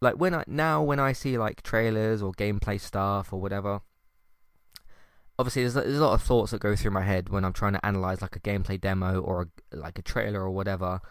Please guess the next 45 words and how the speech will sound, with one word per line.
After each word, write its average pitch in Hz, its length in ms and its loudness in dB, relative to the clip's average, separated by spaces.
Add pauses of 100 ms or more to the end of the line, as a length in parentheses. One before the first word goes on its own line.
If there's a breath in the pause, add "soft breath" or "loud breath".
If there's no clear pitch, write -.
(500 loud breath)
as 104 180 -2
to, 101 100 -8
like, 92 180 0
you 107 80 -2
know, 90 260 0
does 104 140 -2
the 98 80 -8
game 107 200 0
look 92 160 -2
good, 101 480 4 (640)
characters, 98 760 0
setting, 98 640 -2
story, 98 640 -2
you 95 160 -2
know, 90 160 0
is 90 140 -2
it - 80 -8
a - 20 -10
sequel, 135 540 0
new 117 180 2
I 117 100 0
P, 117 580 0
that 107 140 -6
kind 113 120 -2
of 101 60 -6
stuff, 110 280 -2
is 104 80 -2
it 101 60 0
my 101 140 0
genre 104 360 2
of 98 120 -4
game? 101 420 0 (880 loud breath)
Uh, 98 220 0
there's 95 140 -2
obviously 95 200 -6
those 104 240 0
things, 92 440 -2
but - 180 -2
when 135 180 0
I 139 100 0
see, 131 240 -6
like, 107 280 -4
gameplay 117 440 -2
specific - 480 -12
stuff, - 540 -6